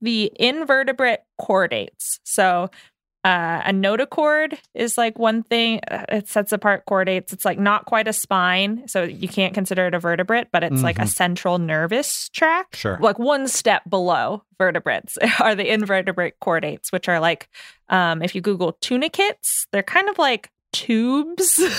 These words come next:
Speaker 1: <laughs> And sometimes they're, like, little guys that can move around, I think, too. But they, they're
Speaker 2: <laughs>
Speaker 1: cute. They're tubes.
Speaker 2: Mm-hmm.
Speaker 1: Those are invertebrate chordates. And scientists are pretty sure, like, those have heads,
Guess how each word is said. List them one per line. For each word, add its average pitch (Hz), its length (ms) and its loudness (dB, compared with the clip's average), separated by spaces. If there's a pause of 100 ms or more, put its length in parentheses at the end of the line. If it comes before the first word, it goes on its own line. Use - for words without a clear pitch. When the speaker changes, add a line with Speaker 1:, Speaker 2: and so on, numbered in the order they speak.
(380)
Speaker 1:
<laughs> - 0 - (680)
And 262 200 2
sometimes 330 440 2
they're, 269 160 0
like, 208 260 2
little 208 300 0
guys 180 640 0
that 185 200 2
can 185 140 -2
move 175 200 -2
around, 156 460 0
I - 160 -4
think, - 380 -8
too. - 320 -2
But - 120 -2
they, 330 300 2
they're 339 160 4
Speaker 2:
<laughs> - 60 -8
Speaker 1:
cute. 339 420 0
They're 330 140 0
tubes. 185 480 2
Speaker 2:
Mm-hmm. 254 120 2 (180)
Speaker 1:
Those 285 200 2
are 285 60 6
invertebrate 202 580 0 (140)
chordates. - 640 -2 (120)
And 175 460 2 (260)
scientists 220 440 0
are 196 80 0
pretty 190 220 0
sure, 180 260 0
like, 170 180 0
those 185 360 0
have 175 260 2
heads, 180 580 -2